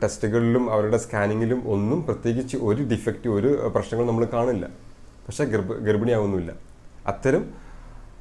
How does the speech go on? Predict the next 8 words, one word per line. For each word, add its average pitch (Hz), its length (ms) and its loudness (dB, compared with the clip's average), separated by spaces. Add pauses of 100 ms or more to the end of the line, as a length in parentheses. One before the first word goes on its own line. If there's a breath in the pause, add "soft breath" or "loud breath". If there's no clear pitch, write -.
ആ, - 100 -6 (140)
കേസസും 107 520 2
ഏകദേശം 107 340 2
പത്ത് 110 240 0
ശതമാനത്തോളം 110 760 0
സ്ത്രീ 107 320 -2
വന്ധ്യതയിൽ 110 440 -2
വരുന്നുണ്ടെന്നർത്ഥം. 151 640 -2